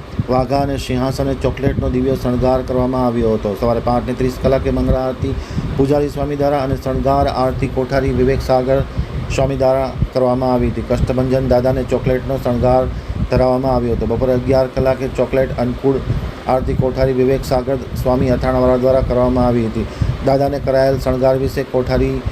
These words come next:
શ્રી વિવેક સાગર સ્વામી આમતક ન્યૂઝ સાથેની વાતચીતમાં માહિતી આપતા જણાવ્યું હતું કે શનિવારનો પવિત્ર દિવ્ય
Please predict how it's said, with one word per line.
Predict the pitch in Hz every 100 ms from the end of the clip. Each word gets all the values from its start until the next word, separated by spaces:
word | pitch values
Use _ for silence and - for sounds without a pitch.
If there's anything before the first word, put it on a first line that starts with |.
| - - -
શ્રી | 131
વિવેક | 131 127 135
સાગર | 135 127 131
સ્વામી | 131 127 135
આમતક | 127 120 123 135
ન્યૂઝ | 135 135
સાથેની | 131 123 131 127
વાતચીતમાં | 120 113 120 127
માહિતી | 120 120 131
આપતા | 123 139
જણાવ્યું | 123 117 120 127 127 123
હતું | 139 131 - - - - -
કે | 147
શનિવારનો | 147 156 165 160 160
પવિત્ર | 147 151 156
દિવ્ય | 143 143 147